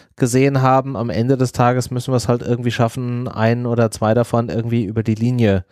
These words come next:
ähm, zu kriegen. Und das könnte dann halt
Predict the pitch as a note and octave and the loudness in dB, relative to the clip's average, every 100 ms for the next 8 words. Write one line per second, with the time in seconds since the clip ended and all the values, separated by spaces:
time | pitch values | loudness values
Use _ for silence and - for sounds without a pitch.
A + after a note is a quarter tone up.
0 | _ - - - _ _ - A2 G2+ F#2 | _ -20 -20 -20 _ _ 0 2 4 0
1 | F#2 F#2+ G2+ _ _ - A2+ - F#2+ F2 | -4 -8 -12 _ _ -4 -4 0 -2 -2
2 | - _ _ _ _ _ _ _ _ _ | -10 _ _ _ _ _ _ _ _ _
3 | _ _ _ _ _ _ _ _ - - | _ _ _ _ _ _ _ _ -20 -10
4 | F#2+ F#2 G2+ - - G2+ G2 F#2 F#2 F2+ | -8 -2 -2 -2 -2 -2 0 0 0 0
5 | F#2+ F2+ F2 - - | 0 0 -2 -6 -8